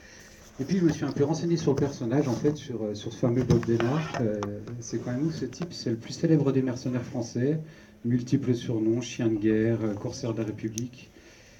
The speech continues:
qui participe à plusieurs coups d'État. Il est en lien avec les services secrets de cette grande époque de la décolonisation dont on parlait, dont je parlais un petit peu tout à l'heure. On en parle très peu dans les écoles.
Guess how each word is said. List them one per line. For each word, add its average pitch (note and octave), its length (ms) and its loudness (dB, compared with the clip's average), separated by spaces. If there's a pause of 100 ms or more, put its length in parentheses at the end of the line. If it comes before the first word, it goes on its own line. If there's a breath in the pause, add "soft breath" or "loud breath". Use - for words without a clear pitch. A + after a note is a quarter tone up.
(200 loud breath)
qui - 120 -14
participe D#3 520 -4
à B2+ 60 4
plusieurs C3+ 360 0
coups - 180 -4
d'État. C3 540 2
Il C3 140 0
est B2 40 0
en A#2+ 100 2
lien C3 140 0
avec C3+ 160 -2
les B2+ 60 -2
services B2 380 -4
secrets C#3 500 4
de A2+ 120 2
cette A#2+ 180 -2
grande D#3 280 2
époque D#3+ 260 4
de B2 100 0
la A2+ 140 0
décolonisation A#2 840 0
dont A2 220 0
on G#2+ 40 -2
parlait, A2 320 -4
dont G#2+ 180 -8
je - 80 -18
parlais A#2+ 180 -4
un A#2+ 80 0
petit A2+ 100 -8
peu A#2+ 140 0
tout A#2 220 -4
à - 20 4
l'heure. C#3+ 260 2 (520 loud breath)
On G#2+ 120 0
en G#2+ 80 2
parle A2 220 -2
très - 180 -2
peu B2 120 2
dans A#2 100 4
les G#2 160 2
écoles. B2 320 -2